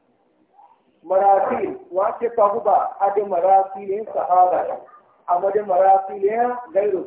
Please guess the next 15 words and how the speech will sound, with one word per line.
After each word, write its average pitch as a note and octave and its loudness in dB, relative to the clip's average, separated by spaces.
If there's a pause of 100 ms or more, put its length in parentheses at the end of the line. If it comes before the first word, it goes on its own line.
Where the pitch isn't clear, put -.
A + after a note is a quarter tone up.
sahaba. D3 -2 (2500)
Ngai G3+ -2 (300)
sahabu F#3 0
da E3+ 2
daga F#3 -2
annabi F3 0
da D#3+ -4 (360)
umma D#3+ -6
wani G3 0
tsaya F#3 -4
na E3 -4
Muhammadu D#3+ -4 (500)
sallallahu C#3 -6
alaihi B2 -8
wasallam. B2+ -6